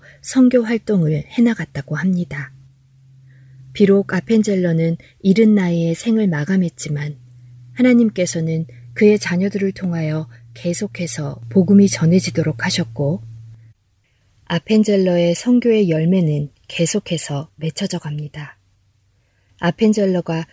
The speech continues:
이런 열매들을 맺는 동안 아펜젤러와 함께 조선에 왔던 또 다른 선교사 언더우드는 어떤 일을 했을까요? 언더우드 역시 언더우드 학당이라는 고아 학교를 설립하여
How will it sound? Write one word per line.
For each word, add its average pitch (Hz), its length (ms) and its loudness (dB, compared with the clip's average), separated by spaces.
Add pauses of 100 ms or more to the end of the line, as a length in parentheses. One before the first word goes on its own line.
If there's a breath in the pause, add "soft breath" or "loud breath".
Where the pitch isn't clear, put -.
(140 soft breath)
이런 214 280 4
열매들을 190 560 2
맺는 175 400 0
동안 147 380 -6 (540)
아펜젤러와 185 800 0
함께 214 420 -2
조선에 185 460 -2
왔던 151 460 -4 (260 loud breath)
또 220 140 -2
다른 214 280 0
선교사 202 720 -4 (160)
언더우드는 165 840 2 (300 soft breath)
어떤 202 420 4
일을 151 400 -2
했을까요? 180 680 -2 (960)
언더우드 208 580 4
역시 160 480 -2 (280 soft breath)
언더우드 196 580 4
학당이라는 190 840 0
고아 190 340 2
학교를 160 440 -4
설립하여 156 760 -2